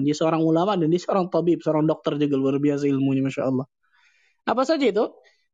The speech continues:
Yang pertama adalah hifdzul quwwah. Hifdzul quwwah.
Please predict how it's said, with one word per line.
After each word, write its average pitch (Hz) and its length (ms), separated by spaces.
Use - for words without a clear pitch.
Yang 196 240
pertama 220 580
adalah 175 320
hifdzul 202 720
quwwah. 196 420
Hifdzul 175 480
quwwah. 147 320